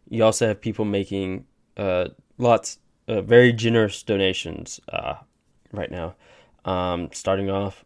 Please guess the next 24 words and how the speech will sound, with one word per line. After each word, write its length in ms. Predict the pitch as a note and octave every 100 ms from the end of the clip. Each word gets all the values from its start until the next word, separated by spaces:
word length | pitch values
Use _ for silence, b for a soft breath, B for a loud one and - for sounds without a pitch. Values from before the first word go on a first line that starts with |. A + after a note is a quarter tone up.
| _
um, 440 | G2+ F#2+ F2+ D#2 _
the 180 | - G#2
most 280 | G#2 G#2 -
recent 380 | A2+ A#2 - G2+
one 200 | G2+ G2
that 120 | F2
I 140 | F2+
saw, 460 | F#2 - F#2 E2+ E2
um, 240 | - D#2 F2
shortly 300 | - G2 -
before 360 | F#2+ - F2+
I, 140 | D#2+ E2+ - _ _
uh, 160 | F#2+ F2+
pressed 340 | - G2 -
record, 560 | - - G#2+ G#2 F#2+ G2 b b b b
uh, 380 | - F2+ E2+ D#2+ -
tonight, 440 | - G2 F2 E2 - _ _ _ _ _ _ - _ - - _
um, 400 | A2 G#2 G2 F2+ _ _ - - _
the 560 | G#2+ G#2 G2+ F#2 F#2+ -
Kraft 300 | - A2+ G#2+
family, 340 | - G#2+ G#2 G2+
you 80 | F#2+
know, 140 | F#2+
who 180 | F#2+